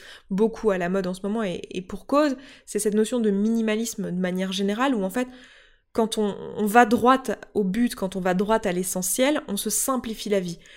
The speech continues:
Quand on a, euh, plutôt que d'avoir, euh, quinze sacs à main, quand on en a plus qu'un, on se simplifie la vie. On n'a plus plein de décisions à prendre. On, le matin, quand on se lève, hop, on prend le sac à main, basta, on s'en va. On simplifie,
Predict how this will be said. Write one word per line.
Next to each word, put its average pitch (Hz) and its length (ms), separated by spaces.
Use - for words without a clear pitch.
Quand 247 260
on 240 120
a, 247 300
euh, 190 240
plutôt 233 280
que 220 60
d'avoir, 214 400
euh, 190 120
quinze 240 240
sacs 240 260
à 226 80
main, 233 220
quand 180 200
on 185 60
en 190 80
a 190 60
plus 185 180
qu'un, 233 280
on 220 60
se - 80
simplifie 202 440
la 190 100
vie. 185 200
On 214 80
n'a 208 100
plus 208 200
plein 214 200
de 202 60
décisions 196 400
à 180 80
prendre. 185 340
On, 165 120
le 190 120
matin, 185 260
quand 180 220
on 170 60
se - 80
lève, 208 180
hop, 202 160
on 180 80
prend 180 140
le 180 60
sac - 200
à 165 60
main, 208 160
basta, 190 420
on 170 80
s'en 175 180
va. 175 180
On 220 80
simplifie, 254 920